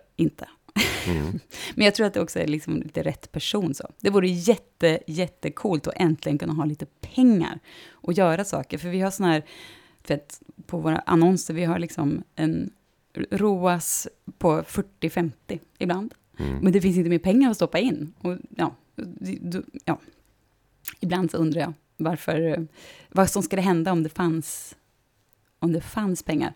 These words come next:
Speaker 1: Och andra dagar tänker jag, vad coolt att det, det är jag som, som äger det här. Och jag har en ny kompanjon som heter Lina Thomsgård med mig också.
Speaker 2: Mm. Sen är ofta utmaningen att omvärlden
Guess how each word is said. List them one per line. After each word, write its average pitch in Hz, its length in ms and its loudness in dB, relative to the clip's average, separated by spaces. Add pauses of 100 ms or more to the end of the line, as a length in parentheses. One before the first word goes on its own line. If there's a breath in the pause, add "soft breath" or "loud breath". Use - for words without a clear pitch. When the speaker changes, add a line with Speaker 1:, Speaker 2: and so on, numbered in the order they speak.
(120 loud breath)
Speaker 1:
Och - 280 -2
andra 196 260 4
dagar 160 300 4
tänker 151 320 -2
jag, - 200 -4 (120)
vad - 120 -8
coolt 214 360 -10
att 202 100 -10
det, 190 120 -6 (200)
det 185 140 -6
är 190 100 -4
jag 190 220 -10
som, 233 260 -8 (240)
som 202 180 -4
äger 165 240 -6
det 160 60 -6
här. - 120 -12 (160)
Och - 280 -4
jag 220 60 4
har 196 140 6
en 175 140 4
ny 175 100 4
kompanjon 165 440 -4
som - 100 -4
heter 160 160 -2
Lina 160 460 -4
Thomsgård 170 440 -8
med - 140 -10
mig - 120 -8
också. - 160 -18 (200)
Speaker 2:
Mm. 85 240 -4 (800 loud breath)
Sen 98 200 0
är 117 220 2
ofta 113 280 -2
utmaningen 101 560 2
att 87 100 -6
omvärlden 90 920 0